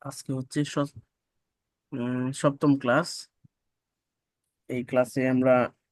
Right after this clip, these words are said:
একটি স্পোকেন, আহ, রুলস সম্পর্কে জানবো,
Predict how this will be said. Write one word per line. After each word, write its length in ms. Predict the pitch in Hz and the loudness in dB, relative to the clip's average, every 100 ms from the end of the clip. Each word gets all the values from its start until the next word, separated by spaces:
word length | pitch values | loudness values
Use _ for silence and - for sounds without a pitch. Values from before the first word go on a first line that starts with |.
| _ _ _ _ _ _ _ _ _ _ _ _ - | _ _ _ _ _ _ _ _ _ _ _ _ -12
একটি 180 | 151 147 | -6 -6
স্পোকেন, 440 | - 156 147 151 143 - _ - | -2 -2 2 4 2 -2 _ -6
আহ, 160 | 139 | -2
রুলস 320 | 139 147 151 - - - _ _ _ _ | 2 2 0 -4 -14 -16 _ _ _ _
সম্পর্কে 460 | - 156 151 143 156 | -4 0 2 2 4
জানবো, 380 | 147 143 139 135 | 8 8 8 6